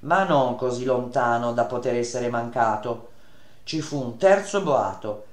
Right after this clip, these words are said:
e il maestro Corradini cadde a terra.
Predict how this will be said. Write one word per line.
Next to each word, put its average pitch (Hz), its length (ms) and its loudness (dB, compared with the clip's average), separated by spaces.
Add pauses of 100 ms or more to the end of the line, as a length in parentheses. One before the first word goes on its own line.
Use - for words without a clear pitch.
(180)
e 117 120 -6
il 120 100 -2
maestro 131 540 -2
Corradini 160 920 0
cadde 143 440 0
a 156 60 2
terra. 87 640 -6